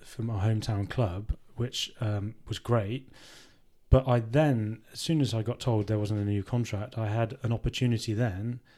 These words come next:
to go, to go and find something else, you know. At the time, I very much wanted to stay in the game. I just didn't know where, where that was gonna take me. So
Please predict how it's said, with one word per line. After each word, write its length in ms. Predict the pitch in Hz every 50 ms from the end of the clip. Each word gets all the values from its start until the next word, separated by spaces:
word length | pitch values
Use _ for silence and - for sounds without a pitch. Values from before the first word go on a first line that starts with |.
| _ _ _ _ _ _ -
to 100 | - 110
go, 460 | 98 113 110 110 107 107 107 117 - - _ _ _ _ _ _ _ _ - - - - _ _
to 100 | - 120
go 120 | 113 123
and 120 | 120 113 107
find 240 | - 123 120 117 110
something 260 | - 123 120 110 104
else, 400 | 113 143 156 - - - - -
you 80 | 127 110
know. 280 | 95 101 113 117 135 135 - - - - - - - - _
At 120 | 139 131 117
the 60 | 113
time, 460 | - - 113 117 123 127 127 123 127 131
I 80 | - 113
very 200 | 104 113 120 113 110
much 200 | 113 123 - -
wanted 320 | 113 110 110 104 - 104
to 100 | - -
stay 260 | 101 - - 113 107
in 100 | 107 101
the 80 | 101 98
game. 380 | 98 110 113 127 143 156 139 - - _ _ - - - - - - - - - - - -
I 100 | - 101
just 160 | 92 95 - -
didn't 200 | 110 95 107 110
know 160 | 107 104 107
where, 200 | 107 110 113 113 113
where 180 | - 113 110
that 160 | 107 117 113 -
was 100 | 110 104
gonna 180 | - 110 98
take 340 | - - - 127 123 - -
me. 120 | 104 104 107
So 320 | - - 120 113 113 110